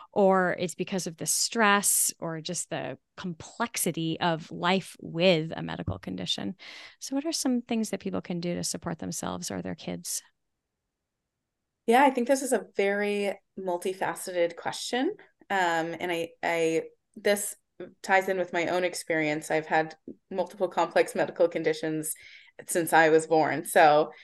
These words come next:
Speaker 2: um, I think that was part of what brought me to being an executive function coach, because it's so crucial in my ability to function in life with complex medical conditions.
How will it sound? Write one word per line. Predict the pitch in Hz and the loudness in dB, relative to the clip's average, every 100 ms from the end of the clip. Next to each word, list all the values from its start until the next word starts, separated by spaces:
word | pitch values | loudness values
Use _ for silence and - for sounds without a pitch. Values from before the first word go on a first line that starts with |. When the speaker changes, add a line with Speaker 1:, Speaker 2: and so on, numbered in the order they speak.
| - - 175 | -20 -4 2
Speaker 2:
um, | 165 156 151 147 147 147 | 4 4 4 -2 -6 -2
I | 165 | 0
think | 165 | 2
that | 160 | 2
was | 156 156 | 2 0
part | 175 160 | 2 2
of | 156 | 4
what | 156 147 - - - | 4 4 4 -2 -2
brought | 180 160 - | 4 4 4
me | 165 | 0
to | 156 | -4
being | 160 156 | -2 -2
an | 147 | -2
executive | 143 143 147 156 | -2 -4 -2 -4
function | 147 156 151 | -4 -6 -6
coach, | 165 156 - | 0 0 0
because | 156 147 147 | -6 -4 -4
it's | 147 - - - _ | -6 -10 -14 -20 _
so | - - 196 185 175 170 170 165 | -8 -2 4 8 8 8 6 -2
crucial | - 185 170 - 156 147 | -6 -2 -2 0 0 0
in | 156 151 | -2 -2
my | 151 143 | -2 -2
ability | 143 139 139 139 | 0 0 0 -4
to | 151 | -6
function | - 160 156 151 143 | -4 -4 -2 -4 -2
in | 143 139 | -2 0
life | 131 - 117 | 2 2 0
with | 107 - | -4 -4
complex | - 139 107 - | -2 -2 -4 -4
medical | 151 151 - - | -4 -4 -4 -6
conditions. | - - - - - | -4 -6 -4 -6 -8